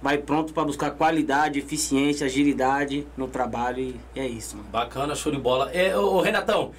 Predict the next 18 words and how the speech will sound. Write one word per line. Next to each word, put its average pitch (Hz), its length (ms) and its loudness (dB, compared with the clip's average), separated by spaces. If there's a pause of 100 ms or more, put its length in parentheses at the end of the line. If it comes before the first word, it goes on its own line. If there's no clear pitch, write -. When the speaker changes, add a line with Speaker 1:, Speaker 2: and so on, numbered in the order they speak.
(280)
Speaker 2:
esses 208 280 2
cinco 226 300 0
dias, 160 280 2
como 208 120 2
é 226 60 4
que 226 60 -4
surgiu, 180 320 0
cara, 165 200 0
esse, 160 580 -2
essa 156 360 4
loucura? 180 500 2
Porque 202 340 0
isso - 140 -2
é 262 80 4
uma 339 180 4
loucura. 226 520 2 (400)
Na 180 120 2
verdade, 202 720 0